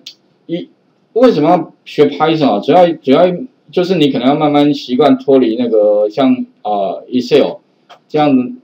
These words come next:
其实 Excel 的话，它相对方便啊。不过它，我刚刚一直强调，它是用滑鼠键盘做的。那如果资料量少，OK，没有问题。但资料量多的时候就是一个问题哈。所以呢，我们要怎么样可以快速的把，比如说输入这个 B，呃，七十九分的话，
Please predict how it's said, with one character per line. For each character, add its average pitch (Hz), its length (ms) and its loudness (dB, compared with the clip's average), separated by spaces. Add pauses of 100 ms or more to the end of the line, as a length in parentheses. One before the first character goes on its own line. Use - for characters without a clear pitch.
(160)
其 170 220 -6
实 - 160 2
Excel 156 140 6
的 131 120 4
话， 143 140 4
它 147 240 4
相 151 260 -2
对 156 140 4
方 135 240 -2
便 127 200 2
啊。 95 240 -8
不 151 60 -12
过 208 120 2
它， 196 280 -2
我 113 100 -4
刚 151 120 -2
刚 170 100 0
一 165 40 -4
直 147 60 -4
强 123 220 -4
调， 131 240 2 (640)
它 170 120 -2
是 170 100 0
用 175 160 2
滑 139 180 2
鼠 127 140 -2
键 127 220 0
盘 101 200 -6
做 113 220 -2
的。 95 140 -10
那 202 100 -2
如 220 80 6
果 185 100 6
资 180 180 0
料 196 120 6
量 180 200 4
少， 101 240 -4
OK， 127 460 -2
没 117 140 -6
有 123 80 0
问 123 140 -2
题。 101 140 -8
但 165 160 -4
资 180 140 -6
料 190 80 4
量 170 220 2
多 160 240 2
的 139 100 4
时 131 100 -2
候 131 80 4
就 131 140 0
是 131 160 -2
一 123 40 0
个 110 120 4
问 110 200 0
题 85 260 -14
哈。 98 160 -6 (560)
所 220 180 4
以 233 40 6
呢， 190 160 6
我 156 60 4
们 160 140 4
要 202 60 6
怎 139 180 2
么 127 60 6
样 165 220 4
可 151 120 0
以 139 100 6
快 160 280 0
速 156 180 0
的 127 180 4
把， - 180 -2
比 127 100 0
如 135 60 6
说 170 100 4
输 165 220 0
入 165 200 6
这 139 140 4
个 123 140 2
B， 143 360 -4
呃， 131 140 2
七 175 240 0
十 165 120 0
九 104 200 2
分 131 220 4
的 123 100 6
话， - 200 0